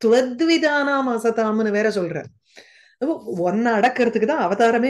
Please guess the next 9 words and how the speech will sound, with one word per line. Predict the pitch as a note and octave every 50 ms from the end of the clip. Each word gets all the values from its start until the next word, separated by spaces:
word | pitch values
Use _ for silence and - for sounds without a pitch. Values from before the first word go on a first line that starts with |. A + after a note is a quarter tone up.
| A#3 G3
எடுக்கிறாருங்கிறத | G3 G#3 C#4+ - - E4 E4 D#4+ D#4 D#4 D#4 D#4 D#4 D4+ C#4 B3+ B3+ A#3+ A#3
வேற | A3 A3 A3+ A#3 C#4+ E4+ - - - - _ _ _
அங்க | - G#3+ A3 G#3+ G#3
வந்து | G#3+ A#3 C4 E4+ D#4+
ஸ்பெசிஃபை | - - - A#3+ A3+ A3+ E4+ F4 F4 F#4 F4 E4 D#4
பண்ணியும், | D4 A#3+ A#3+ C#4 D4+ E4 D#4+ D4 C4 A3 G#3 A3+ C#4+ E4+ E4 B3
இரண்யாக்ஷனுக்கு | G3+ F#3 F#3 G3 A#3 C4+ D#4 D#4+ F4 E4+ - - D#4+ D#4+ D#4 D#4+ -
அது | G4+ F#4 C#4 A#3 A#3
வந்து | A3+ A3 A3+ A#3+ C#4+ D4 C#4+ A#3 - -